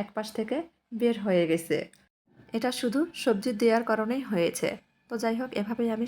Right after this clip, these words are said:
সবগুলো পরোটা ভেজে নিয়েছি। দেখেন পরোটাগুলো কতটা নরম হয়েছে, এটা কয়েক ঘন্টা পর্যন্ত নরম থাকে। যদি আমার আজকের এই সবজি আলুর পরোটার ভিডিওটি আপনাদের ভালো লাগে, দয়া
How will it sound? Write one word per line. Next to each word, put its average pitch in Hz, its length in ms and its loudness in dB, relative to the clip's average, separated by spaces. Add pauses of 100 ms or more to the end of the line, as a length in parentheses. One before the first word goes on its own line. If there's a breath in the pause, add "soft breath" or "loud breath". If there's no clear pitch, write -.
সবগুলো 220 340 -2
পরোটা 208 280 -2
ভেজে 220 260 0
নিয়েছি। 214 260 0 (560 loud breath)
দেখেন 226 240 -6 (140)
পরোটাগুলো 214 480 -2 (440 loud breath)
কতটা 247 340 -4 (120)
নরম 196 300 -2
হয়েছে, 175 420 -2 (680)
এটা 220 160 -4 (100)
কয়েক 214 280 0
ঘন্টা 226 260 -2
পর্যন্ত 202 340 0 (500 loud breath)
নরম 202 240 0 (120)
থাকে। 175 280 0 (960)
যদি 240 320 -2
আমার 233 220 2
আজকের 240 280 -4 (300)
এই 233 120 0 (400)
সবজি 202 380 0
আলুর 233 260 0
পরোটার 208 380 0 (140)
ভিডিওটি 214 380 0
আপনাদের 220 300 -4
ভালো 190 200 -2
লাগে, 196 200 -2 (420 loud breath)
দয়া 196 200 -4